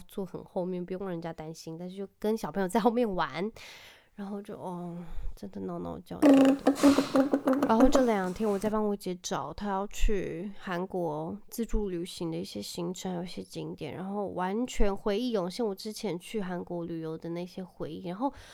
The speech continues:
我就是非常自虐的一件事情，就是在帮她找那些非常好吃的美食。我就说，“Oh my god！”就是我觉得，啊，我不知道带小孩去韩国会是什么情况，但是因为都是一些购物啊，或者吃美食，然后那些美食有可能又是辣的，就很难。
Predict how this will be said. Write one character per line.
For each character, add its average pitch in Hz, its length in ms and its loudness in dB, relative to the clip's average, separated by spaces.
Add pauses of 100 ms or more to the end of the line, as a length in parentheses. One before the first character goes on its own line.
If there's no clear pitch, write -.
(140)
我 233 100 4
就 302 80 6
是 359 80 6
非 294 160 2
常 254 160 6
自 247 280 2
虐 220 160 2
的 160 80 2
一 151 80 -2
件 185 180 0
事 180 140 -10
情， 160 180 -2
就 175 100 -4
是 185 240 -2 (560)
在 226 160 2
帮 202 140 2
她 196 100 0
找 156 280 -6
那 175 80 -6
些 180 160 -6
非 180 100 -6
常 165 140 -6
好 165 200 -8
吃 - 220 -8
的 170 80 -4
美 151 300 -8
食。 - 260 -10
我 208 60 -6
就 - 160 6
说， 285 220 4
“Oh 240 120 -8
my 262 240 -4
god！” 247 260 -2
就 269 120 0
是 262 60 -2 (420)
我 214 120 0
觉 294 160 12
得， 349 240 4 (540)
啊， - 480 -8
我 214 140 -4
不 - 120 12
知 - 60 12
道 359 140 6
带 359 180 0
小 170 240 -6
孩 170 200 -8
去 - 200 -4
韩 165 320 -2
国 165 220 -6
会 220 160 10
是 214 100 -2
什 - 120 -10
么 - 100 -12
情 - 260 -12
况， 208 180 -4
但 247 140 -2
是 254 100 -6
因 277 80 0
为 285 80 0
都 277 140 -2
是 269 80 -4
一 277 60 -2
些 254 120 2
购 254 300 4
物 254 200 4
啊， 202 200 2
或 240 160 4
者 226 60 -4
吃 - 180 -6
美 214 200 -4
食， 175 180 -10
然 175 80 -4
后 220 60 2
那 240 40 2
些 233 100 -10
美 214 80 -2
食 - 140 -8
有 151 60 -6
可 - 120 -10
能 175 80 -8
又 202 60 -8
是 220 180 -4
辣 220 200 2
的， - 100 -10
就 220 140 -6
很 120 300 -14
难。 - 140 -14